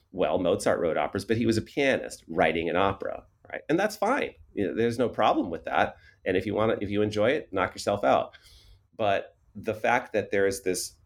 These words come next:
uh, belief that the piano is somehow above all other instruments. In fact, as I'm sure you know, um, and I'm sure most listeners know, um, to be a music major in the United States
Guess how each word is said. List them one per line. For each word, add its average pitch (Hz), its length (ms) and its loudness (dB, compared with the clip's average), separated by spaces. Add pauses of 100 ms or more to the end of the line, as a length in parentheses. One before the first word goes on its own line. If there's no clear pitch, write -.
(260)
uh, 57 140 -4
belief 110 640 0
that 85 140 -8
the - 80 0
piano 113 480 0
is 80 140 -4
somehow 95 360 0
above 92 680 0 (800)
all 92 220 2
other 90 160 -2
instruments. 85 520 -2 (220)
In 117 140 2
fact, 104 380 2
as 90 220 0
I'm 85 140 2
sure 120 220 2
you 104 160 2
know, 78 440 2
um, 78 400 0
and 82 160 0
I'm 82 120 -2
sure 92 160 -2
most 85 260 0
listeners 92 400 -2
know, 76 460 -4 (160)
um, 69 380 -6 (1080)
to 110 120 -2
be 107 260 2
a 98 40 4
music 95 300 -2
major 80 320 2
in 78 220 -2
the 82 80 0
United 76 260 -2
States - 440 -4